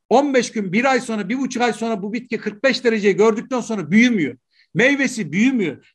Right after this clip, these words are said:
Yaprağı strese giriyor. Sudan da, besin maddesinden de yeterince istifade edemiyor. Bizim haslar iki yüz otuz, iki yüz elli gram, iki yüz yetmiş grama çıkıyor diyor Meksikalısı.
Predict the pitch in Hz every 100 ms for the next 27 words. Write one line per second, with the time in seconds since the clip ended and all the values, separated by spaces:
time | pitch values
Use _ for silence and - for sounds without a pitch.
0 | - 226 247 269 269 247 208 175 196 247
1 | 254 220 156 - _ _ - 247 254 285
2 | 277 240 190 214 208 247 254 247 247 -
3 | 247 262 226 196 214 233 247 220 - 214
4 | 233 240 202 185 254 240 156 - _ _
5 | 175 214 262 - 247 240 277 247 185 -
6 | 254 226 233 269 196 160 247 247 220 220
7 | 269 262 247 196 240 240 214 220 262 -
8 | 254 262 254 - 240 214 170 160 190 -
9 | 165 131